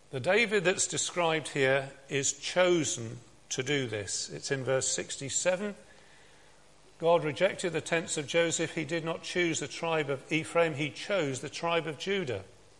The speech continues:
Verse seventy, he chose David his servant, and he took him from the sheep pens. From fe-, tending the sheep, he brought him to be the shepherd of his people Israel. So first off, uh, this, we now think about a competent guide.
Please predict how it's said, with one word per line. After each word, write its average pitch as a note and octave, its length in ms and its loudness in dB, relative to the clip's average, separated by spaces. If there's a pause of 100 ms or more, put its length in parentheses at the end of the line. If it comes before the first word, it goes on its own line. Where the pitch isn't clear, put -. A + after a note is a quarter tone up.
(680)
Verse C#3 180 -6
seventy, E3 440 0
he D3 160 -2
chose E3+ 520 2
David D#3+ 400 4
his D3 180 -2
servant, D#3 460 4
and D#3 160 0
he D#3 240 -4
took - 340 -2
him B2 280 -6 (320)
from D#3 180 -2
the C#3+ 80 -2
sheep - 420 -6
pens. B2+ 540 -8 (800)
From B2 160 -12
fe-, F3 260 -4
tending F3+ 360 0
the C3 60 -4
sheep, C#3 320 -4
he C#3 80 -6
brought C#3 300 0
him C3+ 120 -8
to - 60 -10
be C3 120 -4
the C3 80 -2
shepherd C3 380 -6
of A#2+ 80 -4
his B2+ 160 -6
people C3 340 -10
Israel. A#2 360 -6 (340)
So E3+ 140 -4
first A#3+ 320 0
off, D3+ 260 2 (540)
uh, D3+ 80 -4
this, F#3+ 500 2 (420)
we D3+ 160 -4
now E3 160 2
think D#3+ 200 -4
about C3+ 200 2
a E3 60 2
competent E3+ 760 -4
guide. A2+ 480 -2